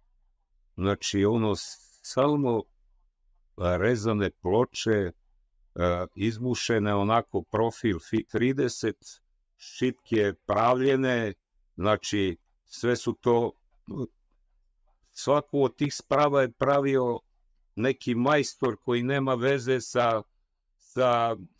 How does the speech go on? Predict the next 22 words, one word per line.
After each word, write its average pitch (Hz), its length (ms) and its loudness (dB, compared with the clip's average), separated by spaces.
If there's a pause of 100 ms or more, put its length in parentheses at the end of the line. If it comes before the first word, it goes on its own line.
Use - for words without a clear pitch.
današnjim 131 800 -2
spravama 143 720 0 (100)
koje, 127 360 0 (420)
koje 131 240 0
konstruišu 139 800 -2 (140)
inženjeri 131 720 0
i, 123 420 -12 (1120)
i 117 220 0
ozbiljni 120 500 2
ljudi. 117 420 0 (560)
Ali 104 540 0 (460)
mi 117 220 -2
nismo 147 400 0
imali 151 340 2
mogućnosti 139 800 -4
da, 123 320 2
da 107 180 -2
biramo 131 460 0
gde 113 220 -2
ćemo 113 280 -4
da 110 120 0
vežbamo. 104 440 -2